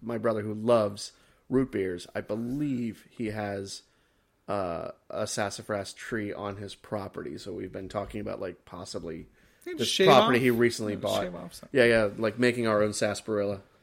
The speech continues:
Speaker 2: That'd be cool.
Speaker 1: Would be cool.
Speaker 2: Uh, citrus sodas. So this is, like,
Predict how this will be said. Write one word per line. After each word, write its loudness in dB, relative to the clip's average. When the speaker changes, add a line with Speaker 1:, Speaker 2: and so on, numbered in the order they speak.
Speaker 2:
That'd -2
be -6
cool. 0
Speaker 1:
Would -2
be -4
cool. -4
Speaker 2:
Uh, 6
citrus 2
sodas. 8
So 0
this 2
is, 0
like, 2